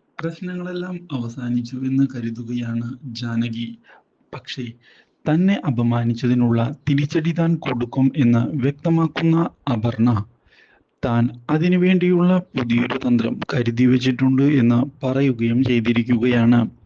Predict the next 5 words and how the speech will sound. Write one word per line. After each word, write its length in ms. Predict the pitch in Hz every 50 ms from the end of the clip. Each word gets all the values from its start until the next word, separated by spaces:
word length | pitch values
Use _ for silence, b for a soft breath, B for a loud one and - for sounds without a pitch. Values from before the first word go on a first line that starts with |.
| B B B B B B B _ _ 135
ഇതേസമയം 580 | 120 113 120 117 120 127 117 120 120 120 117 101 - B B B B B B B B _ _ -
അഭിയാകട്ടെ 720 | - 127 113 120 120 117 117 117 113 113 113 - - 120 - - _ _ _ _ _ _ - _ -
ഇനി 240 | 139 131 123 123 120 117 120 - _ -
എന്തായാലും 720 | 147 147 156 175 175 175 147 123 120 117 117 113 120 117 - - - - _ _ _ _ 139 139 123
ജാനകിക്ക് 800 | 110 135 143 156 165 165 175 175 160 165 175 156 - 175 175